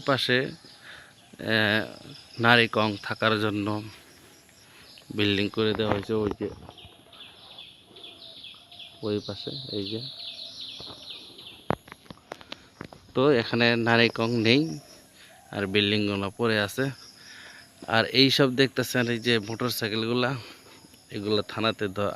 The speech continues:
আটক করা হয়েছে, তার মোটরসাইকেলে কোনো কাগজপাতি নেই। তো আমরা আরও দেখতে পাচ্ছি এখানে আরও মোটরসাইকেল আছে ভাঙাচোরা। এই যে থানার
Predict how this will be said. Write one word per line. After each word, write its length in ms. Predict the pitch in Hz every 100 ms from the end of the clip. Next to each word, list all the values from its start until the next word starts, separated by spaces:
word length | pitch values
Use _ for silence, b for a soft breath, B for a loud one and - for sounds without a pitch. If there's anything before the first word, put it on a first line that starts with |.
| 113
আটক 200 | - -
করা 120 | 113 107
হয়েছে, 200 | 92 101 107
তার 140 | 101 95 -
মোটরসাইকেলে 580 | 113 104 104 - 95 98
কোনো 200 | - 104
কাগজপাতি 580 | 101 107 101 - 104 104 104
নেই। 120 | 107 127 - - - - _ - - - - - - - - B B B B B B -
তো 60 | 110
আমরা 160 | 107 110 104
আরও 120 | 117
দেখতে 240 | 113 - 120
পাচ্ছি 220 | 110 - 113
এখানে 200 | 104 110 107
আরও 100 | 107 107
মোটরসাইকেল 540 | 104 107 - 104 113 107
আছে 160 | - 120 110
ভাঙাচোরা। 520 | 95 101 101 110 110 139 127 B B B B B B _
এই 160 | - 101 98
যে 100 | 139 131 B B B B B B B - - - B B B B B B B _ _ _ - B B B B B B - B B B B B B _
থানার 320 | - 107 104